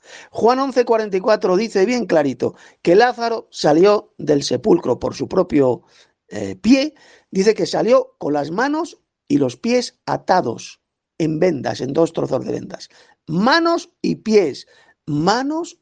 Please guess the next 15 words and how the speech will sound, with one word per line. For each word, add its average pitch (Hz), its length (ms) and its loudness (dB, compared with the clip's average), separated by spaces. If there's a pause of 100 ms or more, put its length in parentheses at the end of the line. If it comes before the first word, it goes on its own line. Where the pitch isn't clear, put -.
y 139 140 0
pies, - 480 0
no 196 320 0
el 202 120 -2
cuerpo 170 440 2
entero, 170 560 2 (340)
como 208 220 2
lo 196 120 0
pinta 185 580 0
esta 165 260 -4
secta 170 280 0
diabólica 147 760 4 (480)
de 147 260 4
los 170 220 0
atalayados. 107 840 -6